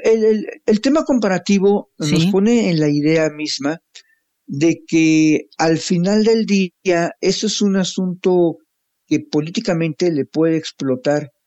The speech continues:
Speaker 1: a Biden en la cara. Él se ve como entre la espada y la pared de los compromisos internacionales de Estados Unidos y el desgaste que esto significa, no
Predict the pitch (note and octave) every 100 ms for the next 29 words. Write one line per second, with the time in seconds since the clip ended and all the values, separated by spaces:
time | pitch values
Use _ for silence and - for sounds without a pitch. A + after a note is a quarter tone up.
0 | _ - C3 B2+ D3 C#3 C#3 C3 - _
1 | _ C#3+ B2+ C3 C3 F#3 D#3+ C3 _ _
2 | _ _ - A3 - F3+ F#3+ G#3 F#3 E3
3 | C#3 C#3+ C3 C3 - D#3+ E3 E3 C#3 C3
4 | B2+ B2+ E3 - _ _ _ _ C3+ C3
5 | - B2+ A#2+ D#3 F#3+ F#3 D3 C3+ B2 B2
6 | C3+ C#3 D#3 D#3+ B2 B2 D3 D3+ D3 C3+
7 | C3 C#3+ C#3 C3 B2+ A2+ B2 B2+ D#3 G3+
8 | - D#3+ A#2 _ _ _ _ - D3 F#3+
9 | F3 D3 C3+ D#3+ D#3 D3+